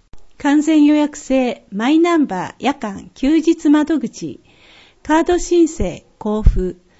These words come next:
電子証明書更新。役場開庁時間にマイナンバーカードの申請や受け取りに来られない方は、夜間休日窓口をご利用ください。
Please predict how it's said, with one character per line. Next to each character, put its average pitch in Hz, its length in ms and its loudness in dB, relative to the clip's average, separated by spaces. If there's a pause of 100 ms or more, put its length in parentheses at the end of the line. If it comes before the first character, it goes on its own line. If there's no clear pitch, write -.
(340)
電 254 300 2
子 285 240 -4
証 302 260 -2
明 311 240 2
書 185 500 -8
更 214 220 -6
新。 208 460 -10 (640)
役 240 260 -6
場 330 140 -2
開 320 260 -2
庁 349 240 -4
時 349 140 -4
間 254 300 -4
に 175 340 -12
マ 247 180 -2
イ 349 80 0
ナ 370 180 -2
ン 349 80 -4
バ 349 220 -2
ー - 20 -16
カ 349 180 -4
ー 330 40 -4
ド 233 120 -8
の 196 140 -10
申 233 260 -6
請 226 320 -6
や 214 260 -8 (320)
受 196 200 -4
け - 20 -6
取 320 220 -2
り 285 40 2
に 285 200 2
来 240 200 -8
ら 285 140 -2
れ 370 120 -6
な 349 140 -6
い 277 80 -2
方 180 280 -14
は、 165 280 -14 (560)
夜 320 140 -4
間 233 320 -10 (200)
休 247 220 -4
日 220 280 -10
窓 233 240 -4
口 254 300 -8
を - 280 -18
ご 208 140 -10
利 247 100 -6
用 269 160 -6
く 254 120 -12
だ 247 120 -8
さ 233 200 -10
い。 180 160 -14